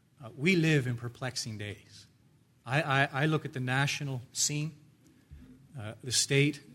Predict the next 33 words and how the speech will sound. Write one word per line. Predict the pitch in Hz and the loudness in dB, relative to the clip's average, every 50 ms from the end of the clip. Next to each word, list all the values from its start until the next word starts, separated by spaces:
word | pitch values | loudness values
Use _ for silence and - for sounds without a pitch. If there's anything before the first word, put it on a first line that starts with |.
| - 143 | -12 -8
of, | 123 117 113 110 113 113 | -6 -6 -6 -6 -6 -4
uh, | 117 113 113 113 113 117 117 - - | -2 -2 -2 -2 -2 -4 -6 -8 -10
of | 135 113 | -8 -2
the | 120 | 0
states, | - - - 135 135 151 - - - | 0 2 2 2 2 2 0 -4 -8
the | - 120 | -8 -6
United | 117 123 127 131 127 117 | -2 0 0 0 0 -2
States, | - - - 135 131 131 131 - - - - _ _ _ _ _ _ _ _ _ _ _ _ _ _ _ - | -4 -4 -2 -2 -2 -2 -4 -6 -14 -20 -20 _ _ _ _ _ _ _ _ _ _ _ _ _ _ _ -12
and | 113 110 113 | -8 -6 -6
an | 110 | -4
election | 110 113 120 131 151 151 - - - 143 127 | -4 0 4 4 4 4 2 0 0 0 0
is | 123 117 113 | 0 0 4
looming. | 117 131 139 139 135 135 147 139 - - - - - | 4 6 6 6 4 2 0 -2 -4 -12 -18 -14 -10
An | 117 113 | -8 -6
election, | 113 123 135 156 - - - - 156 151 143 127 | -2 0 0 0 0 -2 -4 -4 -4 -4 -4 -4
no | 143 147 156 143 | -4 -2 0 2
understatement, | 139 139 135 131 - - - 127 123 120 123 127 123 131 - | 2 2 2 0 -2 -2 -2 -2 -4 -2 -4 -6 -10 -10 -10
that | 127 113 | -12 -12
is | 113 113 | -10 -10
gonna | 113 127 123 117 | -8 -6 -4 -2
set | - - 147 135 131 | -2 -2 -2 -2 -4
a | 123 | -6
course, | 120 - - 143 135 139 - - | -8 -10 -8 -6 -4 -4 -4 -6
a | 120 | -8
trajectory, | - - 123 113 104 127 139 - - - 127 131 131 127 - - _ _ _ _ _ _ - | -10 -10 -8 -6 -4 -2 -4 -4 -4 -6 -6 -4 -4 -6 -8 -16 _ _ _ _ _ _ -18
uh, | 143 113 | -16 -14
for | - 123 | -12 -6
this | 117 131 131 - | -4 -2 -2 -2
country | - - 139 135 123 - 127 | -2 -2 -4 -4 -2 -4 -6
for | - - 113 | -6 -8 -8
decades, | 113 131 127 120 - 127 117 107 101 | -4 -2 -2 -2 -4 -6 -8 -8 -8
for | - 120 | -8 -8
generations. | 110 117 120 120 123 120 120 120 117 113 - 143 135 - | -6 -4 -4 -2 -2 0 0 -2 -2 -4 -6 -10 -14 -16